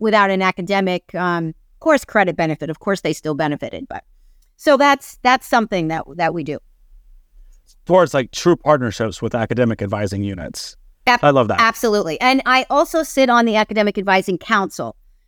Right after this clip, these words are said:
Speaker 1: along with many other people that are not academic advisors.
Speaker 2: I wanna take a moment to highlight the Accessing Careers in Engineering and Science grant, or aces grant, that you all have at Stevens.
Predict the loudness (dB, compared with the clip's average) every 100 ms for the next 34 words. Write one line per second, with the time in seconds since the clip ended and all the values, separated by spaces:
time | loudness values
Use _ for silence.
0 | _ -2 4 4 4 0 -2 0 2 2
1 | 2 0 -4 -4 -2 0 0 0 2 2
2 | 0 -2 -2 -2 -4 -2 0 0 -2 -10
3 | _ _ -2 2 4 4 2 0 2 4
4 | 4 2 0 -6 -4 -2 2 2 0 -2
5 | -2 0 -4 -6 -8 -6 -2 -2 0 -2
6 | -2 -2 2 2 0 -4 -6 0 0 2
7 | 2 2 0 -4 -6 -6 -8 -12 -18 -10
8 | -8 -8 -10 -16 -20 _ _ -20 _ -2
9 | -2 4 4 4 2 2 0 0 -4 -8
10 | 0 0 2 2 4 2 0 -2 -4 -10
11 | -10 -10 -10 -14 -14 -16